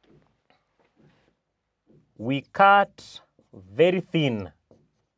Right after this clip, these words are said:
sections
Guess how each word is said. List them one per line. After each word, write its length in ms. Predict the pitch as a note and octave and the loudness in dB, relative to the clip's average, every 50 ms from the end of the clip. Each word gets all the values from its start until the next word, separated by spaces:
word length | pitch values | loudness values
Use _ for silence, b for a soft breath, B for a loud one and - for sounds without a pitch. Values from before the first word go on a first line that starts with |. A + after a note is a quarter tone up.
| _ _ _ _ _ _ _ _ _ _ _ _ _ _ - - _ _ _ - - _ _ _ _ _ _ _ | _ _ _ _ _ _ _ _ _ _ _ _ _ _ -20 -20 _ _ _ -20 -20 _ _ _ _ _ _ _
sections 1200 | - - - - E3 E3 D#3+ - - - G3 G#3+ A#3 A#3 - - - - - - - - - | -20 -20 -6 -4 -4 -4 -4 -6 -4 -4 -2 -2 -4 -8 -12 -18 -20 -20 -20 -20 -20 -20 -20